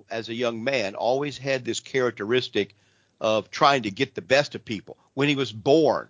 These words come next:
go back to the story of his birth, there were two twins in the womb. The mother was concerned. She went to God 'cause she was having so much trouble with these two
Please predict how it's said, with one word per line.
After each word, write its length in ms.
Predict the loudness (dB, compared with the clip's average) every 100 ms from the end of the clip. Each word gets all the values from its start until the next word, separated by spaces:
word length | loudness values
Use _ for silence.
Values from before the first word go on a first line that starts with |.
| _ _ _ _
go 140 | -8
back 320 | 2 2 2
to 60 | -2
the 80 | -14
story 300 | -6 -2 -2
of 60 |
his 140 | -4 -12
birth, 720 | -14 0 4 6 6 0 -12 _ _ _ _ _ _ _ _ -8
there 80 |
were 80 | -8
two 240 | -4 -2 -2
twins 600 | -2 4 4 2 -4 -6
in 220 | -8 -8
the 100 | -6
womb. 340 | -4 -2 -2
The 80 | -2
mother 320 | 2 4 4
was 220 | -2 -4
concerned. 440 | -6 -6 -2 0 0
She 120 | -4
went 160 | -6 -6
to 80 |
God 260 | 0 2 2
'cause 140 | -2
she 100 | -8
was 80 | -8
having 200 | -4 -6
so 180 | -6 -6
much 220 | -4 -6
trouble 300 | -2 -2 -2
with 100 | -6
these 160 | -8 -14
two 220 | -10 -12